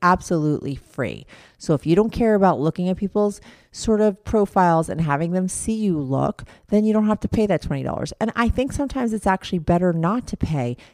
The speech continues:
to make yourself invisible, because when you look at a girl, right,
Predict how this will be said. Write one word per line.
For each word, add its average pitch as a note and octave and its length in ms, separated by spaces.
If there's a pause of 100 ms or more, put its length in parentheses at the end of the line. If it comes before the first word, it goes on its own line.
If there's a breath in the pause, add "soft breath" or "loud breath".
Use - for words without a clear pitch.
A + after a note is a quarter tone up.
to - 100
make D#3 160
yourself C#3 300
invisible, C3 480
because D#3 280
when F#3+ 280
you A#3 120
look G3 360
at G3+ 100
a D#3+ 60
girl, B2+ 600 (280 soft breath)
right, D#3+ 300